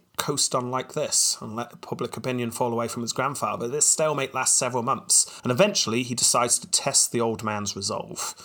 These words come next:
He took a small detachment of troops, uh, just over a thousand, and he heads to the capital.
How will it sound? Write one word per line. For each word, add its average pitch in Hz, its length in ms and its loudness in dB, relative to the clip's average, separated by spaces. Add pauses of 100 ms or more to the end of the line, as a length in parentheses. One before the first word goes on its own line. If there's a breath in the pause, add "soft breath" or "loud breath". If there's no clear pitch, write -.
(840 loud breath)
He 127 100 -2
took 117 200 0
a 123 160 2
small 156 420 4
detachment 123 720 2
of - 140 -12
troops, - 540 2
uh, - 320 -2
just - 260 0
over 107 160 -2
a 98 40 -4
thousand, 127 600 0 (380 loud breath)
and 120 100 -2
he 135 60 2
heads - 260 2
to - 80 -4
the - 60 -8
capital. - 580 -2